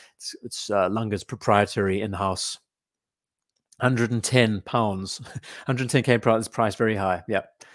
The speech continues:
Time flies. Sure does. What else do we have? Another G P. Why did I choose this one again?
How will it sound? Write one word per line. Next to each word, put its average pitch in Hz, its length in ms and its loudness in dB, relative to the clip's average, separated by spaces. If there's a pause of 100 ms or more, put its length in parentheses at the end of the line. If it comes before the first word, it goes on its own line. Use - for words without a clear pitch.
(320)
Time 147 220 4
flies. 123 420 4 (400)
Sure - 220 0
does. 107 400 0 (340)
What 117 160 -2
else 123 160 0
do 127 60 -6
we 117 80 0
have? 101 240 0 (500)
Another 139 460 -2
G 120 240 -2
P. 104 220 -10
Why 104 240 -4
did - 100 -12
I 196 80 -10
choose 131 320 -8
this 127 160 -12
one 131 120 -6
again? 143 340 -8